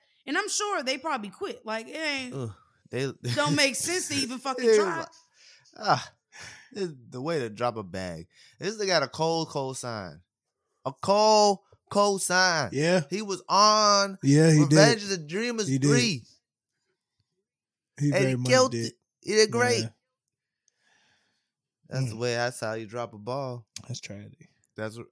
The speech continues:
Speaker 2: I think Lil Wayne
Speaker 3: Well, yeah.
Speaker 2: would be better if he made some better decisions too.
Speaker 1: Mm. Can, you have examples?
Speaker 3: Really?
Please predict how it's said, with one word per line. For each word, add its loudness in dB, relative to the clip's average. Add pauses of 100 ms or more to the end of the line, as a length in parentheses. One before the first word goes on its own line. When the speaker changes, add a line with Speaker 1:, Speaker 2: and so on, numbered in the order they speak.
Speaker 2:
I 2
think -8
Lil -2
Wayne -6 (120)
Speaker 3:
Well, -2
yeah. -2 (180)
Speaker 2:
would -14
be -6
better -6
if -8
he -12
made -8
some -16
better -8
decisions -12
too. -14 (1200)
Speaker 1:
Mm. -8 (100)
Can, -10 (100)
you -4
have -2
examples? -8
Speaker 3:
Really? -4